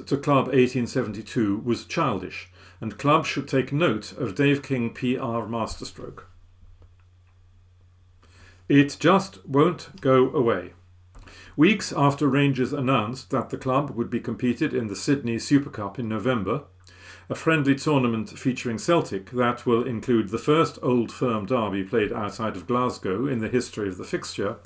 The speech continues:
the issue is no closer to being resolved. Supporters are angry, and understandably so. Being billed as their rival's support act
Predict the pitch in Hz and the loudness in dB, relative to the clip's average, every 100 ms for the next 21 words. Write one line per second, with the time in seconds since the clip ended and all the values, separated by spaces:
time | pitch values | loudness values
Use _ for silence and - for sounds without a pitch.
0 | - - - - - 170 175 - 190 160 | -20 -18 -18 -20 -2 6 6 8 6 6
1 | 139 151 170 196 160 117 - 113 123 120 | 4 4 4 4 2 0 0 -4 -2 0
2 | 117 107 113 120 90 85 - - - - | 0 0 -4 -4 -4 -6 -12 -20 -20 -20
3 | - - - - - - - - 202 190 | -20 -20 -20 -20 -20 -20 -20 -8 -2 6
4 | 156 127 120 - - 151 175 170 127 92 | 6 6 -2 -2 -2 0 2 0 0 -2
5 | 85 - 131 120 104 123 113 - 123 104 | -4 -2 0 0 -2 -2 -4 -2 -2 -2
6 | 90 110 160 104 85 - - - - - | -4 -2 2 2 0 -10 -20 -20 -20 -20
7 | - - - - - 170 190 143 151 147 | -20 -20 -20 -6 4 6 6 6 6 8
8 | 135 131 135 104 127 117 120 127 127 139 | 8 4 0 0 4 4 4 2 2 2
9 | 147 120 110 95 107 - 135 160 180 - | 2 0 -2 -4 -6 -6 2 4 4 2
10 | - 101 110 - | -6 -8 -10 -12